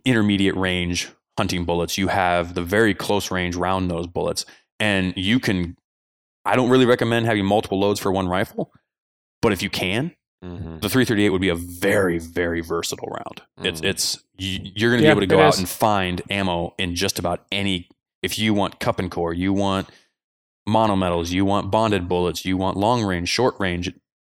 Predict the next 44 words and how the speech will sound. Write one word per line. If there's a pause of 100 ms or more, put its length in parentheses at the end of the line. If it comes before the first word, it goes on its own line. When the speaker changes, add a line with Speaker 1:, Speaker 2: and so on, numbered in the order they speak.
Speaker 1:
you're
gonna
be
able
to
find
that
ammo (100)
Speaker 2:
Yeah.
Speaker 1:
i-,
w-,
in
one
way
or
another.
And
so (880)
Speaker 2:
That
being
said, (460)
while
it
does
work
for
big
brown
bears,
it's
not
ideal. (120)
Speaker 1:
Right. (180)
Speaker 2:
Having
a
one (380)
gun
to
do
it
all (1000)
for
the
interior,